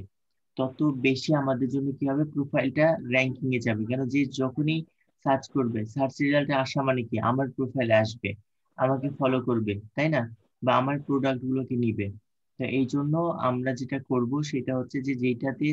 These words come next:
search করলে আমাদের যে প্রোফাইলটা দ্রুত খুঁজে পায়, আমরা এরকম একটা, আহ, keyword দিব। তো এই জন্য কিন্তু আপনি যখনই ইউজার নেমটা দিবেন, আপনি search ইয়াতে চলে আসেন, nail প্যাটেলে আসেন, মানে Uber সাজেস্টে আসেন, এসে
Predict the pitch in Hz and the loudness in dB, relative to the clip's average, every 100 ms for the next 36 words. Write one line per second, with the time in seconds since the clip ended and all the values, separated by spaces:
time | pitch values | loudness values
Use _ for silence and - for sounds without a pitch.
0 | 151 139 127 127 - 139 139 160 190 _ | -2 -2 -2 -4 -2 0 2 0 -4 _
1 | _ _ - 127 127 123 143 143 - - | _ _ -6 -2 0 0 0 -2 -6 -10
2 | 110 110 120 120 113 117 117 139 139 147 | -8 -2 2 2 0 -6 -4 -2 2 2
3 | 123 107 107 131 143 151 147 147 139 139 | 4 2 0 0 0 0 -2 0 0 2
4 | 123 107 117 135 135 139 135 139 135 - | 4 4 2 -2 -2 -2 -2 -4 -4 -4
5 | 247 - _ _ _ - 127 120 - 120 | -6 -6 _ _ _ 0 0 0 -4 -6
6 | 117 - 135 127 110 110 104 98 95 _ | -6 0 4 4 4 0 0 -4 -8 _
7 | _ - 127 135 135 151 160 156 151 156 | _ -6 0 2 2 2 2 0 0 -2
8 | 139 143 143 123 135 151 156 135 135 123 | -2 -2 -2 0 0 0 0 2 0 2
9 | 139 139 135 143 135 131 151 165 _ _ | 0 -2 -2 -2 0 0 -2 -4 _ _
10 | - 135 139 139 139 123 113 - 131 131 | -2 -2 0 -2 2 2 0 0 0 0
11 | 120 127 120 107 107 107 117 131 131 131 | 0 4 4 4 2 0 0 0 2 0
12 | 123 110 117 110 113 107 - - 113 113 | 0 2 4 4 2 -4 -4 -2 0 0
13 | 123 127 139 143 131 123 - 113 117 113 | 0 0 0 0 -4 -4 -2 0 0 -2
14 | 101 - 120 120 | -8 -6 -6 -2